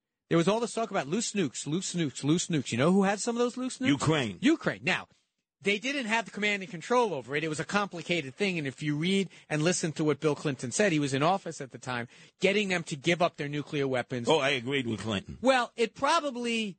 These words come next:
Speaker 1: it's very easy to go back and, and rewrite the script. Well, what if Russia, in the back of their mind, wasn't a hundred percent sure if Ukraine's weapons were working or not? Would they do this kind of
Speaker 2: I'm
Speaker 1: invasion.
Speaker 2: telling you, uh, he did the right thing. You can't trust those oligarchs.
Speaker 1: <laughs>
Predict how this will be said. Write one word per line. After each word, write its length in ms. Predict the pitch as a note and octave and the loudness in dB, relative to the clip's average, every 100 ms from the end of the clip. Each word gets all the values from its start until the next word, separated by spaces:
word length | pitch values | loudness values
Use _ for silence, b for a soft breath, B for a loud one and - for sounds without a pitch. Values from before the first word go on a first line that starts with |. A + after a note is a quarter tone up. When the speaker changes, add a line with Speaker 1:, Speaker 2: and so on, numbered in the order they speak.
| - | -6
Speaker 1:
it's 160 | F#3+ | 0
very 220 | G3+ B3 | 2 2
easy 320 | G#3 A3 G3 F3+ | 2 -6 -4 -2
to 60 | |
go 140 | E3 F3 | 0 2
back 320 | D#3+ D#3 - | 2 0 -4
and, 200 | D3 C#3+ | -8 -6
and 160 | D3 | -6
rewrite 320 | D3 E3+ D3+ - | -2 0 0 -2
the 80 | |
script. 320 | C3 - D3+ C#3 | -6 -2 -2 0
Well, 120 | C3+ | -2
what 240 | D#3 F#3+ | 0 0
if 260 | E3 D#3+ - _ _ _ | 2 0 0 _ _ _
Russia, 440 | D#3 F3+ F#3+ - E3+ | -2 0 0 -2 -4
in 140 | E3 | -2
the 100 | D3+ | -2
back 360 | C3 A#3 C#4+ - | 2 2 2 0
of 80 | B3+ | -4
their 140 | B3 | -2
mind, 280 | A3 G#3 F3+ | -2 -4 0
wasn't 280 | F#3+ F#3 E3+ | 0 2 2
a 60 | |
hundred 360 | E3 A3 A#3 - | 2 2 -2 -6
percent 360 | G3 - F3+ | -6 -2 -2
sure 240 | E3 F#3 E3 | 0 2 2
if 120 | C3+ | 2
Ukraine's 400 | E3+ - E3 C#3 | -4 -2 -2 2
weapons 340 | D3+ D3+ D3 | 0 0 -4
were 120 | B2 C#3 | -4 0
working 380 | F#3+ G3 F3+ | 0 0 -6
or 100 | D3+ | -6
not? 320 | C3 D3 G2 - _ _ | 0 0 0 -6 _ _
Would 140 | D#3 D3 | 2 2
they 140 | C#3+ | 2
do 180 | C3 D3 | 0 -4
this 180 | C3 - | -4 -6
kind 200 | C3 B2 | -6 -4
of 80 | |
Speaker 2:
I'm 60 | C3 | -2
Speaker 1:
invasion. 380 | B2 D3 - D#3 | 2 2 2 0
Speaker 2:
telling 260 | C#3 A2 | 2 -2
you, 160 | F#2+ F#2 _ | -4 -10 _
uh, 340 | A#2+ B2 A2+ A2 | 0 2 0 -4
he 260 | A#2+ D3 C#3 | -2 0 0
did 220 | A2 D3 | 0 2
the 60 | C3+ | 4
right 220 | A#2+ A2+ | 2 2
thing. 280 | B2+ G#2 F2+ | 0 -2 -2
You 140 | - - | -6 0
can't 260 | F3 D3 | 0 0
trust 300 | - D#3 - | 0 0 2
those 240 | D#3+ C3+ D#3+ | 2 2 4
oligarchs. 640 | D3 B2 G#2 A2 G#2+ D#3+ | 2 0 -2 -2 -2 -2
Speaker 1:
<laughs> 40 | B2+ | -6